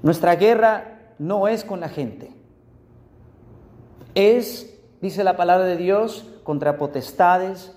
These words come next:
contra principados, contra huestes de maldad. Hay una guerra espiritual. Satanás es el padre de la mentira y quiere, no quiere que nadie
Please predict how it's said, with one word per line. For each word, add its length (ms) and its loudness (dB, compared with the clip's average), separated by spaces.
contra 320 -8
principados, 1120 -2
contra 360 -6
huestes 640 0
de 100 -6
maldad. 580 2
Hay 220 -4
una 200 -2
guerra 320 0
espiritual. 1040 0
Satanás 880 2
es 200 0
el 120 -2
padre 440 2
de 60 0
la 100 0
mentira 800 -2
y 160 -10
quiere, 920 0
no 220 -2
quiere 260 2
que 140 2
nadie 480 2